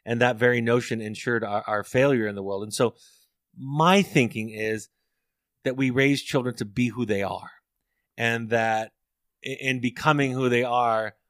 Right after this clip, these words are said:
all of their gifts get realized, all of their talents are expressed. But if we, if we try to shape them up or, or, or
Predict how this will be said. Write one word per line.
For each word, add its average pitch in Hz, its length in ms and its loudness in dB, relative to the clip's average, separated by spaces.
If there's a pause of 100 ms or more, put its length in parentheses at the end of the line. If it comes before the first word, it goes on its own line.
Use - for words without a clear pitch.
(360)
all 135 260 4
of 123 100 0
their 120 140 4
gifts 120 320 0
get 107 200 -4
realized, 120 680 2
all 120 200 2
of 113 120 0
their 104 120 -6
talents 120 680 -6
are 101 160 -8
expressed. - 760 0 (640)
But 143 100 -4
if 143 120 -6
we, 151 140 -4
if 139 200 -4
we 147 140 0
try 185 220 2
to 175 100 6
shape 165 420 4
them 147 240 8
up 147 300 2
or, 123 200 0
or, 120 220 -4
or 113 360 -2